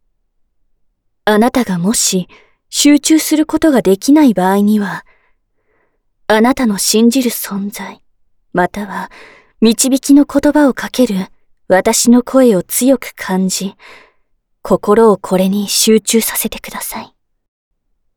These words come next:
信じるものを一心に思い、意識の安定を求めましょう。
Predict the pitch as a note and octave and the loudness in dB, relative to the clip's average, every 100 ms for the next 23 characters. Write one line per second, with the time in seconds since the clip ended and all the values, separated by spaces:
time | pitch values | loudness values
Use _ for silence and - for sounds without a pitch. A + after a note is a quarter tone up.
0 | _ _ - - G#3+ A3 G#3 A3+ A3+ F#3+ | _ _ -10 -2 2 4 4 2 2 2
1 | F3 E3+ E3+ F3+ - - A#3+ B3 G3 F3+ | -2 -4 -4 -4 -4 0 2 2 2 -4
2 | F3+ F#3 F#3+ E3 - _ _ _ _ _ | -4 -4 -4 -6 -12 _ _ _ _ _
3 | - A3 - - B3 F3 D#3+ F#3+ G#3+ G#3+ | 0 0 0 0 0 0 -2 -2 -2 -2
4 | A#3 A#3 G#3+ - A3+ A3+ A3+ - - - | -2 0 -2 -2 -2 -2 -4 -8 -10 -16